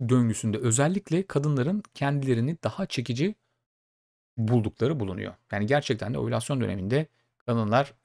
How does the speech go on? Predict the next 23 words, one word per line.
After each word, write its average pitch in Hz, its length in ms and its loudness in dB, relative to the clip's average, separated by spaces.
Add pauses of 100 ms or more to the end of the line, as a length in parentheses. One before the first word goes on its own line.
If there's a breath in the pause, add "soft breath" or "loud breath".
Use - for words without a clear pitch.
cinsel 107 320 0
açıdan 117 480 -2
dışarıya 113 360 -2
daha - 380 -6
açıklar. - 560 -8 (280)
Bunu 147 220 -2 (280)
biliyoruz. 95 360 -4 (420 soft breath)
Gelelim 185 320 6
ikinci 208 320 4
bir 196 60 6
soruya. 104 440 2 (420)
Statü 185 580 2
genetik 123 480 4
olabilir 127 380 4
mi? 92 220 -6 (600)
Doktor 135 320 2
Bass 147 200 2
ve 139 40 2
arkadaşları 123 540 0
bunu 120 100 2
da 104 80 2
düşünmüş. 92 360 -10
Yani 110 300 2